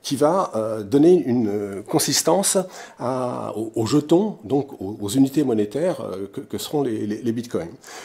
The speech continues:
Euh, et pour être très précis, quand le réseau Bitcoin a été mis, euh,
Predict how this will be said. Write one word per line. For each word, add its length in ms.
Euh, 360
et 360
pour 120
être 180
très 160
précis, 440
quand 320
le 520
réseau 260
Bitcoin 400
a 40
été 200
mis, 320
euh, 320